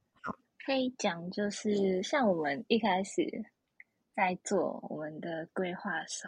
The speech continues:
Speaker 2: 候，也会有点
Speaker 1: 嗯。
Speaker 2: 不自觉的就太过于一定要教什么教什么，但就是比如说像我们可能每篇贴文，我们就会想说，那我这篇贴文要教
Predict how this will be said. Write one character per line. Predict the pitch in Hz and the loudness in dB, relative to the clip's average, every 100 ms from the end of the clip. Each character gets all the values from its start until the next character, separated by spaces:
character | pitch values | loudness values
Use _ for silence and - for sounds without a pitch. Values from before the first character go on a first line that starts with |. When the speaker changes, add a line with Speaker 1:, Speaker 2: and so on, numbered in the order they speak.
| - | -6
Speaker 2:
候， | 160 | -4
也 | - 185 190 | 0 0 2
会 | 233 220 214 - - | 2 2 0 -4 -2
有 | - 196 | 4 6
点 | 202 202 180 | 6 6 6
Speaker 1:
嗯。 | - _ _ _ _ - | 2 _ _ _ _ 2
Speaker 2:
不 | 196 | 2
自 | 202 254 | 6 4
觉 | 190 175 | 4 0
的 | 165 165 | 0 0
就 | 170 196 196 - - | 4 4 4 -6 -12
太 | - 240 | 0 2
过 | 196 208 185 | 6 6 8
于 | 160 156 165 _ _ _ | 6 4 0 _ _ _
一 | 202 | -10
定 | 247 | -4
要 | 233 220 | -2 -4
教 | - 208 185 | 2 4 4
什 | 208 - | 2 -4
么 | 220 - - | -6 -10 -6
教 | 156 156 | -4 -4
什 | - | -4
么， | - - - | -8 -12 -4
但 | 208 180 190 _ _ | -2 -2 -6 _ _
就 | 202 | -2
是 | 202 208 | 2 2
比 | 196 | 6
如 | 196 | 4
说 | 196 202 | 4 4
像 | 226 | 4
我 | 190 | 2
们 | 175 | 0
可 | 175 196 | -2 -2
能 | 175 | 0
每 | 170 | -2
篇 | 180 208 202 | 0 2 2
贴 | - 196 | 4 4
文， | 196 165 156 | 6 2 0
我 | |
们 | 160 165 | -6 -4
就 | 185 190 - - | -2 -4 -6 -4
会 | 214 | -2
想 | - 165 | -2 -4
说， | - 180 | -4 -2
那 | 202 190 | -2 -2
我 | 170 | -4
这 | 190 | -4
篇 | 185 180 185 | -4 -4 -6
贴 | 185 190 | -4 -2
文 | 175 156 | -2 -2
要 | 165 165 | -6 -6
教 | 156 151 156 | -4 -4 -4